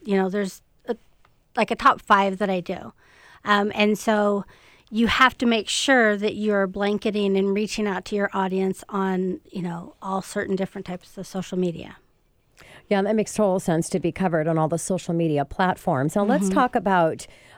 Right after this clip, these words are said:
Speaker 2: uh, the importance of who you're marketing to. Is that important to really have that target?
Speaker 1: Yeah, well, you need to make sure that you're,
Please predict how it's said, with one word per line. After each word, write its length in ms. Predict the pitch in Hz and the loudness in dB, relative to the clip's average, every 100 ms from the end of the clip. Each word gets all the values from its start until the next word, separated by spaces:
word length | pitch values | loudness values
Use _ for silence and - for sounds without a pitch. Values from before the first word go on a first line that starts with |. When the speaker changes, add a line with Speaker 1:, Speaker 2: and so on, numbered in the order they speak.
| - | -2
Speaker 2:
uh, 260 | 175 165 | 2 2
the 140 | 165 185 | 2 0
importance 640 | 185 - 202 190 190 190 | 0 0 0 2 0 0
of 400 | - 175 165 160 170 | -2 2 2 2 -2
who 220 | - 214 202 | -4 -2 0
you're 200 | 185 151 | 0 0
marketing 500 | 127 135 147 139 143 | 0 -2 -2 -2 -4
to. 340 | - 135 98 - 160 - _ _ - | -4 -4 -4 -8 -14 -18 _ _ -20
Is 80 | - | -2
that 140 | 196 | 0
important 380 | 190 - 208 180 | 0 0 0 0
to 80 | 190 | 0
really 300 | 180 180 185 | 0 0 0
have 220 | 175 170 156 | 0 0 0
that 180 | 160 | -2
target? 720 | - - 170 165 165 - - - _ - | -2 -4 -2 0 -2 -4 -14 -18 _ -6
Speaker 1:
Yeah, 380 | 254 277 214 - | 0 2 2 -2
well, 340 | 294 311 294 | 2 4 6
you 200 | 269 277 | 4 2
need 200 | 302 330 | 4 2
to 80 | 370 | 2
make 200 | 320 226 | 2 2
sure 160 | - 233 | 0 0
that 180 | 226 | -2
you're, 460 | 220 220 226 220 220 | -2 0 2 2 -2